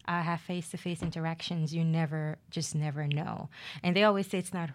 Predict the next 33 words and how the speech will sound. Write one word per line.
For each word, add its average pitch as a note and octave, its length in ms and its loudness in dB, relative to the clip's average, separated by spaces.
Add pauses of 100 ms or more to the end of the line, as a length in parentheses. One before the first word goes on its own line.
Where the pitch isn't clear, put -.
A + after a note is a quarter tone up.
who F#3+ 180 0
you F3 240 0
know, E3+ 220 0
it's D#3+ 140 -4
who F#3 140 -2
kn-, E3 280 0
knows D#3+ 600 0
you E3 280 2
and D#3 180 2
willing D#3 220 0
to - 100 -8
take, D3+ 400 -4 (380)
um, D3 600 0 (520)
the, E3 160 2
uh, D#3 160 6
right, D#3+ 320 0
and E3 140 4
willing D#3+ 200 2
to - 80 -6
take D#3+ 320 -2
on D#3+ 160 2
something D#3 320 -2
and D3 140 0
see E3 200 -2
something D3+ 400 -4
in D3+ 80 0
you. D3+ 100 -2
So D#3 140 -4
you D3+ 140 -2
never D#3 280 0
know. E3 260 -6
That's F#3 240 4
what, F#3 140 4